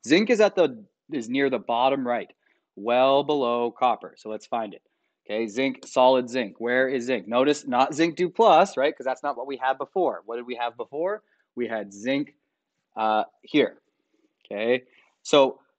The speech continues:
solid zinc is what's present before. What is happening to zinc? Well, it's going from being just plain old zinc, just plain old zinc with no charge, to becoming, what is it after? It's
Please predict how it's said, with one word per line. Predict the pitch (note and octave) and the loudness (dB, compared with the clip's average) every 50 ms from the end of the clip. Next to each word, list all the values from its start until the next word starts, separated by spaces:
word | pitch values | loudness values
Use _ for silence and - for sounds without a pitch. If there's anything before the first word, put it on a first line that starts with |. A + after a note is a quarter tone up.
| _ _ _ | _ _ _
solid | - - - C#3 C#3+ D#3+ G3 G#3 F#3 | -8 -4 0 0 2 2 2 0 0
zinc | E3 E3 D3+ E3+ E3+ E3 | -2 -4 -4 -4 -4 -6
is | C3 A#2 | -6 -4
what's | A#2+ B2+ C3+ C3+ - | -2 -4 -4 -4 -6
present | - - - D#3 D3 C3+ C#3 C#3 D3 - - B2 | -12 -6 -4 -2 -2 -2 -2 -4 -6 -8 -6 -2
before. | A#2 C3+ C3 - - - _ - G3+ F#3+ E3+ B2+ G#2 F2 F2 | 0 0 0 -2 -8 -10 _ 0 2 4 4 2 2 -2 -2
What | G2+ B2+ C#3+ F3 | -2 -2 -2 -2
is | F3 - | -4 -6
happening | - - - A#2 B2 C3 - E3 D#3+ F3 E3 | -8 -14 -8 -6 -4 -4 -4 -4 -6 -8 -8
to | F3 F3 | -8 -4
zinc? | D#3+ F3+ G3 A3 - | -2 -2 -2 -2 0
Well, | - C#3 | -2 -2
it's | C3+ B2+ | -2 0
going | - D#3+ D#3+ D#3+ D#3+ | 0 0 0 0 -2
from | - D#3 D3 | -2 -4 -2
being | C#3+ C#3+ C3+ C3 B2 | 0 0 0 0 0
just | A#2 D3 D#3 - _ | -2 -4 -4 -4 _
plain | - F#3 F#3 G3 | -2 -2 0 4
old | G3+ G#3 G3 D#3 | 4 4 4 2
zinc, | B2 A2+ G#2+ A#2 E3 G3+ - _ | -2 -6 -6 -6 -6 -8 -10 _
just | - B2+ - - | -10 -10 -10 -4
plain | _ - C3 D3 D#3 D#3 | _ 2 4 4 6 6
old | E3 D#3+ D3+ B2+ | 6 6 4 4
zinc | A2+ C3 C3+ - C3 C3+ B2 - _ _ _ _ _ _ _ _ _ _ _ _ _ - - _ _ _ _ _ _ _ _ _ _ _ _ - - - _ _ _ _ _ _ _ _ _ _ _ _ _ _ _ _ _ _ _ _ _ _ _ _ | 0 0 0 0 0 -2 -6 -8 _ _ _ _ _ _ _ _ _ _ _ _ _ -20 -20 _ _ _ _ _ _ _ _ _ _ _ _ -20 -20 -20 _ _ _ _ _ _ _ _ _ _ _ _ _ _ _ _ _ _ _ _ _ _ _ _
with | - G2+ - G2+ | -14 -10 -6 0
no | G#2 A2 B2 C#3+ | 4 4 4 4
charge, | C#3 - D#3 B2 G2 G2 G#2+ C3 E3 F3 - - - _ _ _ _ _ _ _ _ _ _ _ _ _ _ _ | 4 4 6 6 8 8 8 6 6 4 0 -8 -20 _ _ _ _ _ _ _ _ _ _ _ _ _ _ _
to | - A2 | -4 -2
becoming, | A#2+ A#2 A2+ - F3+ G3 F3+ C3+ A#2 A#2 B2+ C#3+ D3 - _ _ _ _ _ _ _ _ _ _ | -2 -2 0 2 2 2 4 2 2 0 0 -2 -4 -8 _ _ _ _ _ _ _ _ _ _
what | - G#2+ G#2+ B2 | -4 -2 -2 0
is | A2 A#2+ | -2 -2
it | A2 | 0
after? | - - A2 C3 C3+ - - A3 A3 G#3 - | 2 4 4 4 4 4 4 4 4 4 2
It's | C3+ B2+ B2 - - | -2 -4 -4 -6 -12